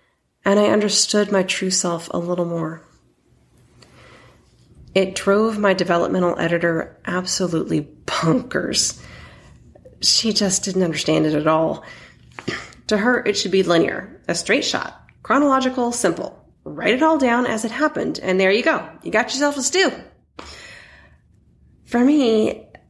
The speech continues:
memories were resurfacing at random times, and I pieced them together as I was able, in between the chaos unfolding around me. I couldn't think around the jigsaw of my life.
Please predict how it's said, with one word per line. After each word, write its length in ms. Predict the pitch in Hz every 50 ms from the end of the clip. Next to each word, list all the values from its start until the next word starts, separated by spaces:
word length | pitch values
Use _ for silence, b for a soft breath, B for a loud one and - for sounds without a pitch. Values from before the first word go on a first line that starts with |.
| _ _ - -
memories 480 | 220 247 269 277 285 285 277 254 -
were 120 | 226 220 214
resurfacing 680 | 226 233 220 - - 240 233 - 254 254 - 226 214
at 140 | 202 - -
random 340 | - 180 202 220 214 196 185
times, 840 | - 165 165 190 233 220 147 - - - - - - - - _ _ _ _ _ _ -
and 300 | 180 180 180 180 - -
I 120 | - 185
pieced 300 | 190 - 240 240 - -
them 120 | 240 220
together 420 | 208 180 165 185 185 190 196 190 -
as 160 | - 175 185
I 60 | 180
was 160 | 175 165 165
able, 500 | 156 170 180 180 160 - - - - b b b b b b b b b b _ _ _ _ _ _ _
in 140 | - 196 208
between 340 | 208 214 208 - 220 214 202
the 80 | 190 190
chaos 760 | - - - 190 190 175 156 - - - - - - -
unfolding 480 | - 175 175 170 - 185 175 165 170 165
around 240 | 143 139 - - 131
me. 220 | - - 170 165 - - - - - - - - - _ - - - _ - - - - - - - - - - - - - - - - - - - - - - - - - - -
I 80 | 202
couldn't 320 | 208 - - 247 247 226 -
think 480 | - 214 196 180 - - - - - -
around 260 | 180 180 185 190 185
the 80 | 185 175
jigsaw 580 | 180 - 180 175 170 - - - 175 165 147
of 160 | - 165 170 175
my 100 | 170 170
life. 460 | 165 165 165 165 - - - -